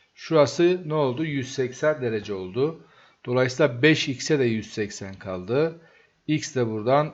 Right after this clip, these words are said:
otuz altı derece oldu. Bakın şurası otuz altı derece.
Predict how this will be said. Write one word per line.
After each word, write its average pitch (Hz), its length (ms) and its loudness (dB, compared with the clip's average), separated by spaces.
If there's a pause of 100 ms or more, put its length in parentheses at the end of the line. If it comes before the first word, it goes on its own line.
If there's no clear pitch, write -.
(120)
otuz 123 600 -6
altı 127 420 0
derece 110 320 0
oldu. 92 240 -8
Bakın 104 200 -12
şurası 127 460 -4
otuz 113 380 -10
altı 107 300 -4
derece. 135 440 2